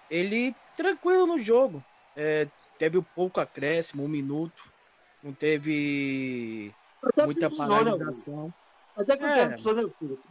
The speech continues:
Speaker 2: Porque o jogo tá,
Speaker 1: É.
Speaker 2: o jogo tá bem tranquilo, né?
Speaker 1: É, tá bem tranquilo pro Tobias Steele, quatro a zero pro Bayern de Munique.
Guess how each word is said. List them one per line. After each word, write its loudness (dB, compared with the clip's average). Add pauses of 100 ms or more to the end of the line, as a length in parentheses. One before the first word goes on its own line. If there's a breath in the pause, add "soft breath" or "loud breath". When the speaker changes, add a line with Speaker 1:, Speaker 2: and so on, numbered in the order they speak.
(100)
Speaker 2:
Porque -4
o 4
jogo 0
tá, 2
Speaker 1:
É. 0
Speaker 2:
o -8
jogo -2
tá -2
bem -6
tranquilo, 0
né? -12 (640)
Speaker 1:
É, 2
tá -2
bem -2
tranquilo 0
pro -4
Tobias 0
Steele, -4
quatro -2
a 2
zero -2
pro -12
Bayern -4
de -10
Munique. -10